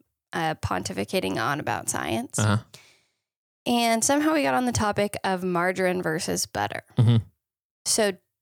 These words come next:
Speaker 1: she didn't know the difference. Do you know what margarine is?
Speaker 2: I, I, I've heard that margarine's, like, fake butter, but that, I don't know anything else other than that.
Speaker 1: Yeah.
Speaker 2: Like, people just use it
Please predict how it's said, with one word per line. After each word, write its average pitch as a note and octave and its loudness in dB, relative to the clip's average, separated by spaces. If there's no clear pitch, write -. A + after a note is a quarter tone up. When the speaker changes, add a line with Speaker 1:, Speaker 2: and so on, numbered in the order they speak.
Speaker 1:
she - 0
didn't D#4+ 0
know F3 2
the - -8
difference. - -8
Do A3 0
you G3 4
know D4+ 4
what E4 4
margarine E4 2
is? E4 0
Speaker 2:
I, B2+ 2
I, A2+ 0
I've A2+ 0
heard D#3+ 2
that G#2 2
margarine's, G#2+ 0
like, - -2
fake G#2 -4
butter, F#2 0
but G#2 0
that, G2 0
I - -2
don't G2+ -2
know G2 4
anything F#2+ 2
else F#2+ 0
other G#2 4
than F2+ 0
that. D#2+ -4
Speaker 1:
Yeah. A2 2
Speaker 2:
Like, - -2
people A#2+ 4
just G2 0
use G2+ 6
it G2 4